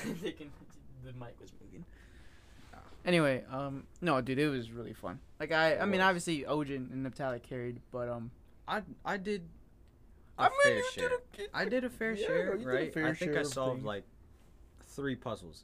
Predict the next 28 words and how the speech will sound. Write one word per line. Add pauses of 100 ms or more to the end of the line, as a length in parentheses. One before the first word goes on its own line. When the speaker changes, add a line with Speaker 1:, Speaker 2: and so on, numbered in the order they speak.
Speaker 1:
Yeah,
Speaker 2:
at
the
least.
Speaker 1:
no,
that
was
good. (720)
I
Speaker 2:
But
Speaker 1:
solved
Speaker 2:
that's,
like,
nothing
to
the
entire
room. (120)
Speaker 1:
I
also
solved
a
couple,
like,
two
of
'em
by